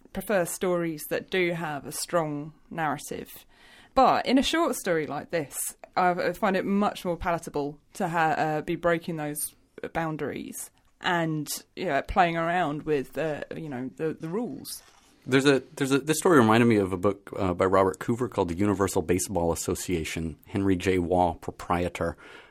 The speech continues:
Speaker 2: um, which is about a man who does nothing but eat hot pastrami sandwiches all day long and play a dice game of his own invention, which, uh, with fictional, uh, baseball teams, where they play his entire fictional seasons with, uh,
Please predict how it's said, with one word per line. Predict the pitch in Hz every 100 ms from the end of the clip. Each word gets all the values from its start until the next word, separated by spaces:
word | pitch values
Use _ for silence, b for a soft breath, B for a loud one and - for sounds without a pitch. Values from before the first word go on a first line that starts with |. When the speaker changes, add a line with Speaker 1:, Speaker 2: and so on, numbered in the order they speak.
| -
Speaker 2:
um, | 90 90
which | 90 95
is | 95
about | 92 104 98 -
a | 92
man | 95 98 92
who | 85 92
does | 92 87 98
nothing | 95 92 95
but | 85 85
eat | 98 101
hot | - 101
pastrami | - - 92 87
sandwiches | 95 90 87 87 -
all | 92 95
day | 92 92
long | 85 90 85 80
and | 82 82 76
play | - 98 90
a | 80
dice | 78 98 117
game | 104 87 82 80 82
of | 87
his | 90
own | 95 95
invention, | 87 92 92 - 78 78 b b b
which, | 95 92 - - - - -
uh, | 87 87 90 90 - - 110
with | 90
fictional, | - - - 104 92 92 -
uh, | 87 85
baseball | 87 147 151 95 78
teams, | 78 67 71 - -
where | 85 87
they | 87
play | 87 -
his | 107 90
entire | 87 101 95
fictional | - - - 95 78
seasons | - 104 82 67 -
with, | - 85 - - b b b b -
uh, | 82 80